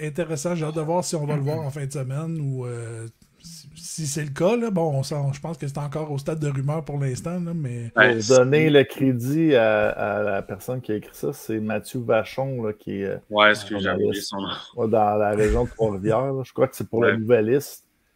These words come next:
Speaker 1: Ouais.
Speaker 3: donc, euh, qui a
Speaker 1: Ouais.
Speaker 3: sorti
Speaker 2: Ouais,
Speaker 3: ça.
Speaker 2: puis, puis tu sais, euh, si, si, si Jonathan Joannette veut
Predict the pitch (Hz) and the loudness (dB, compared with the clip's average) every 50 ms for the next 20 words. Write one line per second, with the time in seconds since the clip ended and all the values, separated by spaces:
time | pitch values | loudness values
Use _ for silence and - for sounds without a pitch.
0 | _ - 123 123 123 104 104 - - 101 101 92 98 95 - - 95 90 90 - | _ -12 -10 -8 -8 -8 -8 -8 -6 -4 -2 -2 -4 -4 -4 -4 -4 -4 -4 -4
1 | - 87 - - - 98 98 104 107 107 101 98 104 101 98 92 90 90 - _ | -8 -8 -8 -6 0 4 6 6 6 4 2 0 0 0 2 0 -2 -6 -10 _
2 | - - _ _ _ _ _ _ _ _ - - - 117 104 - - 123 123 123 | -20 -20 _ _ _ _ _ _ _ _ -20 -14 -10 -10 -6 0 4 6 8 8
3 | 120 113 - - - - - - - - - _ _ _ _ _ _ 311 - - | 8 6 2 -2 -8 -12 -14 -16 -16 -20 -20 _ _ _ _ _ _ -20 -14 -10
4 | - - - 123 131 - - - - 120 117 120 120 113 - - 113 107 117 110 | -8 -6 -6 -6 -8 -8 -8 -8 -6 -4 -4 -4 -4 -4 -4 -4 0 2 4 4
5 | 110 110 127 127 123 120 113 113 120 127 113 101 101 113 120 120 120 113 101 | 4 4 2 2 4 6 6 6 6 4 2 0 -2 0 2 2 2 0 -4